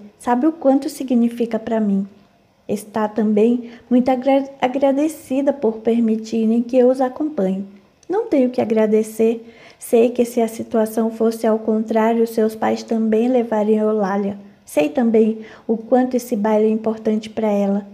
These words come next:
Não se preocupe, estamos felizes por você. Usaremos duas carruagens. Na maior, iremos eu, meu marido e Paulo Otávio.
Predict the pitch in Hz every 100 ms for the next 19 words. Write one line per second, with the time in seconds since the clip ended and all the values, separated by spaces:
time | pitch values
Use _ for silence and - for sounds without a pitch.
0 | - 202 196 - 226 269 - 220 - 214
1 | - - - 240 233 247 233 247 - 277
2 | 262 247 240 - 254 247 294 294 - 180
3 | - _ _ - 208 208 202 208 208 202
4 | 226 285 - 294 330 330 208 196 196 202
5 | 208 202 208 202 208 247 - - - -
6 | 240 226 226 214 220 220 214 269 254 240
7 | 233 220 220 220 247 254 240 262 311 294
8 | 196 196 196 202